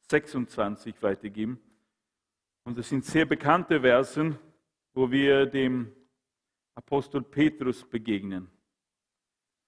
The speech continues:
Und Petrus, wir wissen ja, er hatte diese tolle große Offenbarung,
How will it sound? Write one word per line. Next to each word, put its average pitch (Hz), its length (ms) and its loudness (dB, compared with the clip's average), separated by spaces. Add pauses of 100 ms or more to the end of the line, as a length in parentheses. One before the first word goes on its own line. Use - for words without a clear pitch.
(1000)
Und 190 260 4
Petrus, 208 540 4
wir 185 120 4
wissen 214 380 2
ja, 185 420 4 (600)
er 117 80 -8
hatte 175 260 4
diese 160 320 -4
tolle 196 380 6
große 180 420 4
Offenbarung, 156 720 4